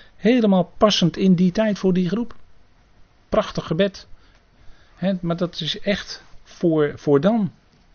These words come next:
Hè, heel bijzonder. En dat is buiten het gezicht van de slang. En u ziet dat de ene keer wordt die draak genoemd en de andere keer slang. Hè. Dat gaat in één adem zo door in dit stukje. Het is dezelfde.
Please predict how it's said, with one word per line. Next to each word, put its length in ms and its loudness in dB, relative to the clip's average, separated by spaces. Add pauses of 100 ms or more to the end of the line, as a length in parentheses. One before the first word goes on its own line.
(260)
Hè, 200 -6 (120)
heel 300 2
bijzonder. 480 0 (1400)
En 120 6
dat 120 4
is 220 2
buiten 420 2
het 180 0
gezicht 420 -2
van 340 -2
de 100 0
slang. 280 -2 (260)
En 180 -2
u 60 0
ziet 160 -4
dat 140 -2
de 100 -8
ene 220 -2
keer 380 2 (680)
wordt 160 0
die 100 -2
draak 320 2
genoemd 420 0
en 160 -2
de 80 -2
andere 280 -2
keer 320 -2
slang. 340 0
Hè. 140 -2
Dat 160 -4
gaat 220 -4
in 100 -4
één 240 -2
adem 320 -2
zo 220 2
door 220 0
in 160 -6
dit 140 -6
stukje. 360 -10 (960)
Het 100 -10
is 120 2
dezelfde. 500 0